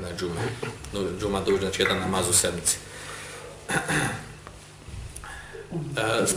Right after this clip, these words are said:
prošli put smo spomenuli, spomenuli smo, znači, e, da se učenjaci po tom pit-, pitanju razilaze na dva stava. Po pitanju da li je ostavljač namaza iz lijenosti, nemarnosti,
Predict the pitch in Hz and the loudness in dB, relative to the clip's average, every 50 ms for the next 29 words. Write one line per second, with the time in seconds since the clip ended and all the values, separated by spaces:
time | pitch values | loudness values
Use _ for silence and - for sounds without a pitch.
0 | - - 147 160 160 156 143 127 127 151 151 - 120 107 - 110 101 104 104 110 | 10 12 12 12 12 12 12 10 10 10 8 8 8 6 4 6 8 8 10 10
1 | 127 139 151 160 165 165 - - - - - - - - - - - - - - | 12 12 12 12 10 8 6 -4 -6 -8 -8 -8 -8 -10 -10 -2 0 2 6 6
2 | 113 107 117 131 143 143 135 123 - 127 127 113 120 127 123 120 120 - 139 113 | 8 10 10 12 12 12 12 10 10 10 10 10 12 12 12 12 10 8 8 6
3 | - - 110 107 104 101 98 98 95 95 - - - - - - - - - - | 6 8 8 10 10 10 10 10 8 6 4 0 -4 -8 -12 -12 -12 -12 -10 -8
4 | - - - - - - - - 98 104 107 107 101 - - 147 143 - - 110 | -8 -8 -8 -8 -8 -8 -8 -8 -2 2 4 4 6 6 6 4 4 4 4 4
5 | 101 104 107 120 139 135 - - 117 - - 120 120 123 120 117 117 110 95 - | 4 6 8 8 8 8 6 4 4 4 4 4 6 6 4 4 4 2 0 2
6 | - 120 113 131 127 107 104 104 104 110 113 113 107 113 110 104 104 107 110 110 | 2 2 4 6 6 8 8 8 8 8 8 8 8 8 8 8 8 6 4 4
7 | 98 - 113 101 87 - - - - 87 80 82 82 - - - - - - - | 6 8 8 8 10 10 8 8 6 4 2 0 0 -2 -6 -10 -8 -4 -4 -2
8 | - - 110 117 117 - 127 120 117 104 92 90 110 117 127 139 131 123 120 - | 2 4 4 6 8 8 8 8 8 8 8 10 12 12 12 12 12 12 12 10
9 | 110 110 - - 131 120 123 120 110 - - 110 104 98 101 101 107 113 120 120 | 8 8 10 12 12 12 12 12 12 12 10 6 6 6 6 8 8 10 10 10
10 | 120 147 156 156 147 - - - - - - - - - - - - - - - | 12 12 12 10 8 0 -4 -8 -10 -12 -14 -12 -12 -12 -12 -12 -12 -12 -12 -12
11 | - - - - - - - - - - - - 123 117 107 107 120 127 127 127 | -12 -12 -12 -12 -12 -12 -14 -14 -14 -10 -4 0 2 4 8 10 12 12 12 12
12 | 107 - - 117 101 98 98 98 101 107 120 131 139 139 139 151 151 - - - | 8 8 6 6 6 6 6 8 10 12 12 12 12 12 12 12 12 12 12 12
13 | 160 151 | 12 10